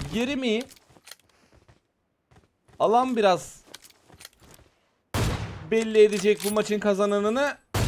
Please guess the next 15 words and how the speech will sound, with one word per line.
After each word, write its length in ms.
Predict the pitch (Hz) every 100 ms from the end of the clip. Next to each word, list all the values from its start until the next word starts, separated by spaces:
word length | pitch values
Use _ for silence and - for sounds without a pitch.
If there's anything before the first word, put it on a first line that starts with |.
| - - - -
Ama 260 | 190 254 226
bu 120 | 262
eli 320 | 254 269 277 - - - _ -
win 140 | 220
yapmak 440 | 240 220 226 226
lazım. 360 | 220 196 180 156 -
Alevli 340 | 190 220 240
mumyalı. 440 | 247 208 156 120 107 _ _ _
Bak, 180 | 156 135
Prison'da 440 | 202 220 226 226
karşılaştığımız 680 | 214 214 196 214 196 202 208
adamlar 420 | 190 165 151 143
bunlar. 260 | 135 135 123 _ _ _ _ - - - -
Kaçmışlardı 640 | 170 202 226 220 190 165
benden. 320 | 165 147 127